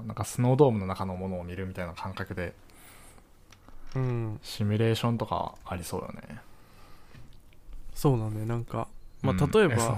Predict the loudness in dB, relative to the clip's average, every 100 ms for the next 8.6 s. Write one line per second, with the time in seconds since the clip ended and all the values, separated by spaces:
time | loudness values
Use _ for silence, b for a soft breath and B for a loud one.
0 | 0 -2 0 2 4 6 8 8 6 2
1 | 0 2 2 0 0 2 2 2 -2 -8
2 | -20 -20 -20 -20 0 2 4 2 2 2
3 | 0 -2 -6 -6 -6 -6 -16 -20 -20 b
4 | b b b -12 -2 0 2 0 0 0
5 | -2 -4 -6 -8 -10 -12 -16 -18 B B
6 | B B B B B -20 -20 -20 -18 2
7 | 4 4 4 4 6 6 6 6 6 6
8 | 6 6 4 2 0